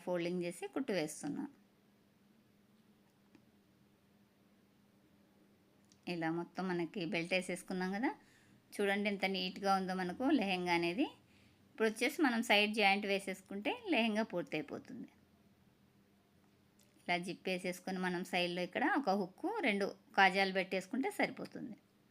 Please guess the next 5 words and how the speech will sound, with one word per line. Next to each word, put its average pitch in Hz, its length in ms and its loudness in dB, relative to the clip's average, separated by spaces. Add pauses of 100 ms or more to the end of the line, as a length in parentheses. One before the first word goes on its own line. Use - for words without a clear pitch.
(1300)
తర్వాత 185 300 2 (100)
వచ్చేసి 196 360 -4 (120)
లెహంగాని 196 500 2
ఇలా 175 120 2 (100)
రివర్స్లో 175 420 -2